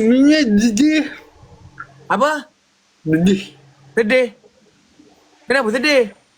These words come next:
Speaker 1: Tak ada awet.
Speaker 2: Carilah.
Speaker 1: Tak ada minyak sedih.
Speaker 2: Hah?
Speaker 1: Sedih, sedih.
Speaker 2: Sedih, sedih.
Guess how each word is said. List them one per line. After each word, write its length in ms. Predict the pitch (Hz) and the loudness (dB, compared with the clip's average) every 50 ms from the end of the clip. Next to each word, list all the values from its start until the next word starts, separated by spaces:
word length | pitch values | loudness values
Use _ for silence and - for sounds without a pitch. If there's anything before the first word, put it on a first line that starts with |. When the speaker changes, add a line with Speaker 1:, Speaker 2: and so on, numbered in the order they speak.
| _ _ _ _ _ _ | _ _ _ _ _ _
Speaker 1:
Tak 160 | - 240 240 220 254 | -4 -4 -2 0 -2
ada 180 | 285 302 302 277 302 | 0 0 0 0 0
awet. 400 | 330 349 330 294 240 185 285 - _ _ _ _ _ _ _ _ _ _ - | 0 0 0 -2 -4 -6 -14 -18 _ _ _ _ _ _ _ _ _ _ -2
Speaker 2:
Carilah. 1040 | 285 302 302 269 208 165 - 113 139 165 220 262 277 285 277 262 254 247 233 220 202 - _ _ _ _ _ _ _ _ _ _ _ - 226 | -2 -2 -2 -4 -6 -8 -10 -8 -4 -2 -2 0 0 0 -2 -2 -4 -6 -8 -10 -16 -20 _ _ _ _ _ _ _ _ _ _ _ -10 -6
Speaker 1:
Tak 80 | 226 233 | -2 2
ada 120 | 226 240 233 220 | 2 2 2 2
minyak 480 | 202 208 220 240 254 277 302 302 302 285 254 220 | 0 -4 -4 -6 -6 -2 0 0 0 0 -2 -2
sedih. 320 | 214 214 247 254 202 - - - - - - - - - - - _ _ _ _ _ _ _ - - | -4 -4 -4 -4 -4 -6 -8 -8 -8 -8 -10 -12 -12 -16 -18 -20 _ _ _ _ _ _ _ -6 -4
Speaker 2:
Hah? 160 | 269 320 311 - - - _ - _ _ - - 233 262 226 196 196 - - - - - - - - - - - - | -4 -2 -4 -6 -14 -20 _ -20 _ _ -12 -8 -2 0 0 0 0 -2 -14 -18 -18 -18 -18 -20 -20 -20 -20 -10 -4
Speaker 1:
Sedih, 300 | 208 269 262 254 269 226 | -2 -2 0 0 0 0
sedih. 300 | 185 185 190 220 202 196 - - - - - - - - - _ - - - - - - - | 0 0 0 0 0 -2 -4 -10 -16 -20 -20 -20 -20 -20 -20 _ -20 -20 -20 -20 -14 -6 -4
Speaker 2:
Sedih, 160 | 226 233 240 240 240 | -2 0 0 0 2
sedih. 180 | 240 196 160 | 0 -2 -2